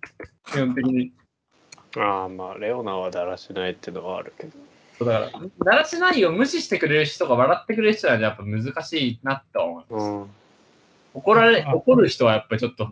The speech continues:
Speaker 1: 合わないなっていう家族だけど。
Speaker 2: うんうん。
Speaker 3: まあまあまあ。なるほどね。
Speaker 2: 元木は？
Speaker 1: はい。
Speaker 3: 俺は、まあ、小さい頃、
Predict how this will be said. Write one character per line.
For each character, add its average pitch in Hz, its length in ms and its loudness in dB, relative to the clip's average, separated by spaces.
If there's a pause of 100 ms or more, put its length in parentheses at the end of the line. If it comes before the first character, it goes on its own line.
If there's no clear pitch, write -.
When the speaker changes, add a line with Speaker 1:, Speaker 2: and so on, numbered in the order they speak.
(160)
Speaker 1:
合 127 100 2
わ 170 120 2
な 135 100 2
い 127 100 -2
な 127 120 0
っ 123 60 -4
て - 260 -8
い 123 100 2
う 123 80 0
家 151 140 2
族 139 220 0
だ 127 100 4
け 127 80 4
ど。 123 220 0 (720)
Speaker 2:
う 117 60 -6
ん 101 180 -2
う 95 320 -6
ん。 98 100 -20
Speaker 3:
ま 110 60 -16
あ 95 280 -18
ま 107 120 -12
あ 135 200 -8
ま - 280 -14 (1500)
あ。 - 20 -8
な 123 80 -6
る 98 100 -12 (100)
ほ 110 40 -18
ど 90 120 -20
ね。 127 200 -18 (1300)
Speaker 2:
元 110 340 -2
木 104 120 0
は？ 101 180 0 (720)
Speaker 1:
は 98 120 -12
い。 - 100 -16 (580)
Speaker 3:
俺 151 380 -4
は、 185 720 2
ま 160 120 -2
あ、 151 40 -2
小 214 200 -8
さ 233 200 0
い 202 100 -6
頃、 113 580 -4